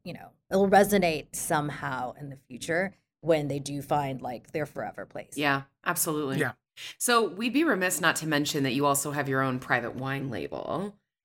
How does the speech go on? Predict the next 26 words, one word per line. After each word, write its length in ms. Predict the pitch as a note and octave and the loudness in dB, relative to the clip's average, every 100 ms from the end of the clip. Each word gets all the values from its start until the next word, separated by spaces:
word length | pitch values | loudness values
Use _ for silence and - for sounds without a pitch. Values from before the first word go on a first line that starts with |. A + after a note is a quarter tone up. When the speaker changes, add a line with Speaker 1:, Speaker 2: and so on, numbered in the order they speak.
| _ | _
Speaker 2:
Um, 600 | D#3+ D#3+ D3+ C#3+ C3+ C#3+ - | 0 2 2 2 -2 -2 4
Speaker 1:
Oh, 160 | C#4 | 4
yeah, 280 | C4 A#3+ A3 | 6 4 4
I 40 | G#3 | 4
Speaker 2:
how 120 | F4 | 2
Speaker 1:
do. 40 | G4+ | 2
Speaker 2:
and 100 | F#4+ | 0
when 100 | F#4 | -2
did 140 | F#4 | 0
that 200 | D#4+ F4+ | 0 2
all 120 | F#4 B3+ | 2 0
come 220 | G3+ F3+ | -2 0
about? 280 | D3 C3 D#3+ | 4 4 2
'Cause 100 | G#3 | 0
I 60 | |
feel 120 | A3+ | 0
like 100 | B3 | 0
you've 80 | A3+ | 0
got 140 | G#3+ F#3 | 0 2
all 180 | G#3+ | 2
this 160 | A3+ - | 0 -2
other 180 | F#3+ A3+ | 0 2
stuff 260 | A3+ G3 - | 0 -2 0
going 260 | D#3+ D3+ | 2 2
on. 220 | D3 D#3 E3 | 2 2 2
Then 240 | F#3 | 0